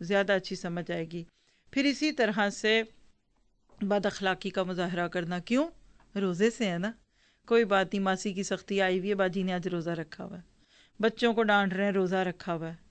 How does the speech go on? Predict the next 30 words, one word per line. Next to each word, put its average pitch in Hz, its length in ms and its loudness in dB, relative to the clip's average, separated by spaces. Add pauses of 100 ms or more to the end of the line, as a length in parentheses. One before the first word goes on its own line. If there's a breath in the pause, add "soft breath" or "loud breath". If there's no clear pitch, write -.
(100)
ये 202 120 0
भी 220 140 0
गलत 185 320 0
बात 170 240 -4
है। 165 80 -8 (320 soft breath)
देखिए, 240 220 2
आपके 220 380 8
रोज़े 208 320 2
से 214 140 -4
किसी 208 240 -4
को 226 140 -4
क्या 240 160 -6
लगे, 175 300 -6 (280)
आपका 240 340 0
रोज़ा 175 280 -2
है, 170 100 -10 (340 soft breath)
आप 214 200 8
बदअखलाक 196 640 0
ना 170 100 -4
हो। 156 200 -8 (400 soft breath)
फिर 277 140 2
इसी 294 240 0
तरह 233 240 2
अक्सर 240 380 0
लोगों 208 500 0
का 214 180 0
गीबत, 190 600 -2
चुगली, 196 540 -2
झूठ 196 580 -2 (560 soft breath)
बोलने 196 500 2